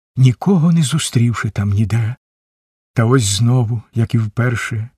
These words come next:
сміючись, Асмат іде і ласкаво каже: "Леве, місяць твій на тебе жде". Я пішов. Переді мною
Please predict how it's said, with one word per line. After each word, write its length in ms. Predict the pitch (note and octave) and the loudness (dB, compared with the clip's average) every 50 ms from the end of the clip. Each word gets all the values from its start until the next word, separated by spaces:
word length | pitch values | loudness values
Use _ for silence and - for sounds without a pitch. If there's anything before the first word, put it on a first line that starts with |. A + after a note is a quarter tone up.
| _ _ _ - - - - | _ _ _ -20 -20 -16 -10
сміючись, 920 | - - - D#3 D#3 D3 C#3+ D#3+ C#3+ - - D3 C#3+ D3 C#3 - - - _ | -8 -4 2 4 4 4 4 4 2 0 2 2 2 2 0 -2 -6 -8 _
Асмат 580 | - C3 - - - C3 A#2+ B2 B2 B2+ - - - | -2 -2 -2 0 0 0 2 2 0 -2 -4 -6 -4
іде 440 | C3+ C3 A2 A#2+ B2 B2+ C3 C3+ - _ _ _ _ _ _ _ _ _ _ _ | -4 -2 0 0 0 0 -2 -4 -6 _ _ _ _ _ _ _ _ _ _ _
і 80 | - C3 | -2 -2
ласкаво 500 | A#2+ A2+ G#2+ - - C3 C3 B2 A#2 B2+ | 0 0 -2 -4 -2 -2 0 0 0 -2
каже: 460 | - - A#2+ B2+ C3 A#2+ B2 C3 A#2 - _ _ _ _ - | -2 -2 -2 -2 0 -2 -4 -6 -8 -10 _ _ _ _ -6
"Леве, 560 | G#2 G2+ G#2 A#2 D3+ D3+ D3 C#3 A#2 G2+ G#2 _ _ _ _ _ _ _ _ _ _ _ _ _ _ _ _ _ _ - | -4 -2 0 0 0 0 -2 -2 -6 -10 -16 _ _ _ _ _ _ _ _ _ _ _ _ _ _ _ _ _ _ 0
місяць 640 | A2+ A#2 B2+ D#3 G3+ G3+ - - G3+ F#3+ - - - | 2 4 6 6 6 6 4 2 0 0 0 -2 -4
твій 380 | - C#3 D#3+ E3+ D#3 D3+ C3 | -2 0 0 2 2 0 0
на 120 | A2 A#2+ - | 0 -2 -2
тебе 380 | - B2+ A#2 G#2+ F#2+ A2+ A2+ | -2 -2 -2 -2 -2 -2 -4
жде". 460 | G#2 B2+ C3+ A#2+ D3+ D#3+ G#2+ F2+ - - _ _ _ _ _ _ _ _ _ _ _ _ _ _ | -4 -4 -4 -4 -2 -2 -2 -4 -6 -16 _ _ _ _ _ _ _ _ _ _ _ _ _ _
Я 180 | - G#2+ A2 A2 | -2 -2 -2 -2
пішов. 520 | - - A2 - - - G2+ F#2+ G2 G2 G2 - _ _ _ _ _ _ _ _ _ _ | -2 -4 -6 -4 -4 -4 -4 -4 -4 -6 -10 -14 _ _ _ _ _ _ _ _ _ _
Переді 300 | - A2 A2 G#2+ G2 A2 | -4 -2 -2 -2 0 0
мною 500 | G#2 G#2 G#2+ A#2 B2 A#2+ A#2+ A#2 A2+ A#2+ | 0 0 0 0 0 0 -2 -4 -6 -8